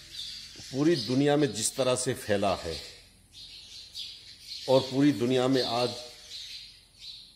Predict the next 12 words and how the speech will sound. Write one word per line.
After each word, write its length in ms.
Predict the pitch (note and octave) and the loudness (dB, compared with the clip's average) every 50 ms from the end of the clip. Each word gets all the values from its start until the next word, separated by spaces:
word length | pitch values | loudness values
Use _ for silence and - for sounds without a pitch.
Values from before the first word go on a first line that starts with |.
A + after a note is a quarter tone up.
| - - - - - - - - | -20 -20 -20 -20 -20 -20 -20 -12
पूरी 260 | C#3+ C#3+ D3+ D#3 D#3+ C#3+ | -4 0 0 2 2 2
दुनिया 400 | A2+ B2+ B2+ B2+ A#2+ G#2+ F2+ F2 - - - - - - - - - - - - - - - - C#3+ | 0 0 2 2 2 2 0 -2 -4 -10 -16 -18 -20 -20 -20 -20 -20 -20 -20 -20 -18 -16 -6 -4 -2
उस 180 | C3+ - - - | -2 -2 -2 0
मौजू 340 | A#2+ A#2+ B2 B2 G#2 A#2+ C3 A2+ G#2+ | 2 4 4 4 2 0 -2 -2 -2
पे 140 | A2 F#2+ F2+ F#2 - - - - - - - - - - - - - - _ _ - G2+ G2 | -2 -2 -2 -4 -8 -10 -12 -10 -12 -12 -12 -14 -16 -18 -20 -20 -20 -20 _ _ -16 -6 -2
बर्बादी 480 | G2 A2+ A2+ A2 A#2+ A#2+ A2+ - A#2 G#2+ | -2 0 2 2 2 2 2 2 -2 -6
की 140 | - A2 G2 | -6 -8 -8
तरफ 380 | - - G2 F#2+ F2 - - - | -6 -4 -2 -2 -4 -4 -6 -6
है 120 | E2+ D#2 D#2+ - - - - - - - - - - - - - - - - - - - - - - - - - - - - - - | -6 -6 -8 -10 -16 -20 -20 -20 -20 -20 -20 -18 -18 -16 -16 -18 -16 -16 -16 -16 -14 -14 -16 -16 -16 -16 -18 -20 -20 -20 -10 -2 2
और 420 | C3+ C#3+ D#3 E3 E3 - - - - | 4 4 6 4 2 -2 -8 -8 -6
हमारा 240 | A#2+ B2+ C3+ C3 B2+ | 0 2 4 4 4
हिंदुस्तान, 540 | A#2+ A2+ A2 G#2+ G2+ - - - G2 F2+ F2 | 4 2 0 -2 -4 -6 -4 -4 -4 -2 -4